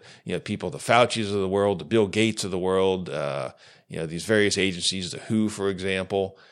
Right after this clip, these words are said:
uh, the World Health Organization, and certainly the vaccine companies. I mean, these vaccine companies, the only immunity to covid out there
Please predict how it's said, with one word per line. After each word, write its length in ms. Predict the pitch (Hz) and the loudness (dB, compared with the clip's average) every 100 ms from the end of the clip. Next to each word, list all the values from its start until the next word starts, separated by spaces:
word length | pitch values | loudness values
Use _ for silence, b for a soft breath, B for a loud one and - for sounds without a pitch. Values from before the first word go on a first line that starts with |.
| b b | b b
uh, 120 | - | -10
the 80 | 78 | -4
World 260 | 95 101 98 | 2 2 4
Health 260 | 110 104 | 4 4
Organization, 800 | 101 98 98 92 92 92 107 101 B B | 0 0 -2 -4 -2 -2 -2 -8 B B
and 140 | 127 | 2
certainly 280 | 170 214 196 | 6 6 4
the 100 | 101 | 0
vaccine 500 | 101 95 - 76 110 | 2 2 0 -6 -6
companies. 520 | 87 64 71 82 - B B B | -8 -10 -10 -12 -14 B B B
I 60 | |
mean, 120 | 156 165 | 6 6
these 140 | 190 | 8
vaccine 480 | 202 170 - 151 185 | 8 8 4 -2 -2
companies, 500 | 147 104 98 98 - B B | -2 -2 -2 -4 -6 B B
the 120 | 147 | 2
only 280 | 247 330 208 | 4 4 4
immunity 720 | 139 110 131 147 92 71 - _ - | 2 2 2 2 0 -2 -6 _ -10
to 80 | 110 | -4
covid 380 | - 131 139 131 | 4 6 6 4
out 260 | 123 131 | 4 2
there 320 | 147 139 143 | 4 6 6